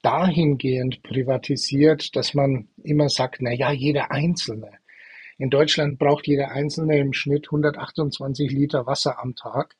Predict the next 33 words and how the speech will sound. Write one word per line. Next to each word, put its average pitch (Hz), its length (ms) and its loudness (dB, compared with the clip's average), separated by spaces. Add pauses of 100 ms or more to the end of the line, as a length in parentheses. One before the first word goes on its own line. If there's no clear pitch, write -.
(280)
Und 208 100 4
natürlich 202 540 2
ist 151 180 -4
Wassersparen 127 640 -2
im 131 140 -4
Privathaushalt 120 1000 -4
sinnvoll. 127 480 -4
Und 147 120 -4
natürlich 180 520 2
soll 135 180 0
sich - 200 -6
jeder 135 220 -2
die 127 100 -14
Frage 123 340 -4
stellen, 127 280 -4
ob 123 100 -10
er - 100 -8
unbedingt 131 440 -2
einen 131 100 -20
Pool 147 240 2
im 139 140 0
Garten 127 380 -6 (300)
braucht 123 380 4
oder 131 320 0
ob's - 220 -4
nicht 135 180 -2
auch 131 140 -4
das - 160 -4
Freibad 123 480 -2
um 127 120 -2
die 127 120 -6
Ecke 135 320 -2
tut. 131 320 -2